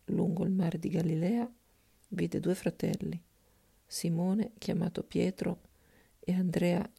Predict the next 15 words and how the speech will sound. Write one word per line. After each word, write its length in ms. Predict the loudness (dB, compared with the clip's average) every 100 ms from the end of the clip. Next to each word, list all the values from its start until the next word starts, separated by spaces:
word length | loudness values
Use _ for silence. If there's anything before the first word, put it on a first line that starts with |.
| -14
suo 180 | -6 -4
fratello, 540 | -2 -2 0 2 0
che 140 | 0
gettavano 560 | -2 -4 -2 -2 0 0
le 140 | 0
reti 300 | 0 -2 -4
in 100 | -4
mare. 380 | -2 -2 -4 -8 -12 _ _ _ _ _ _ _ _ _ -4
Erano 340 | 0 2 2
infatti 400 | 0 0 -2 -2
pescatori. 800 | -4 -4 -2 -6 -4 -4 -2 -6 -12 _ _ _ _ _ -20 -20 _
E 140 | -4
disse 420 | 0 0 0 0
loro: 420 | 0 0 -2 -6 -10 _ _ _ _ _
"Venite 680 | -4 0 4 4 2 -2 -4